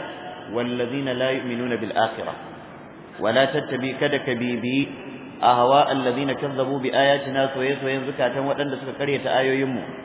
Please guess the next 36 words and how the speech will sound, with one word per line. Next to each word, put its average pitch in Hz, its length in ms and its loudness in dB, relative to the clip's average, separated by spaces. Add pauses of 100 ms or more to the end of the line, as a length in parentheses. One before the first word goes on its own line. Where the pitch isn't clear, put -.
(380)
"Wallazina 127 720 2
la 143 240 6
yu'minuna 143 640 2
bil 127 160 2
akhirati," 135 600 2 (680)
waɗanda 143 480 0
su 147 80 -2
ne 151 160 2
ba 127 160 0
su 131 80 -8
yi 131 180 -4
imani 147 320 0
da 120 140 2
lahira 131 480 4
ba. 76 160 0 (920)
Kaga 139 360 6
"allazina 139 400 0
la 143 240 6
ya'lamun", 156 720 2
fassara 151 400 2
shine 170 320 0 (160)
"allazina 139 640 2
kazzabu 151 520 0
bi 143 120 2
ayatina 165 720 4
wallazina 127 480 0
la 135 160 6
yu'minuna 131 340 0
bil 117 140 -2
akhirah 147 440 2 (520)
wa 110 80 -2
hum 131 160 -2
bil 123 160 0
akhirati 131 400 0
hum 113 160 -4
kafirun." 123 480 -2